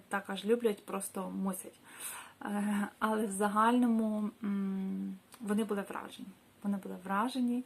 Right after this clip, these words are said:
приємно вражені, і, і ми дуже гарно провели час за цими коментарями.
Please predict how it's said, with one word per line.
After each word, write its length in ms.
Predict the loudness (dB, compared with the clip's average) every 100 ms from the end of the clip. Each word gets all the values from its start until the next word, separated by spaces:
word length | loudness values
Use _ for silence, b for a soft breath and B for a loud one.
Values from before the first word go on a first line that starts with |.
| B B B
приємно 480 | -4 -2 0 0 -2
вражені, 680 | -2 -2 -2 -2 -2 0 -2
і, 680 | -4 -6 -4 -6 -6 -4 -4 -6 -10 -16 -20 -20 -20 -10 -4
і 120 | -2
ми 160 | -2
дуже 220 | -2 -2 -2
гарно 260 | -2 -6
провели 380 | -8 -6 -6 -4
час 240 | 0 2 2
за 80 | 0
цими 260 | 0 -2
коментарями. 840 | -2 -2 -2 -2 -2 0 0 -2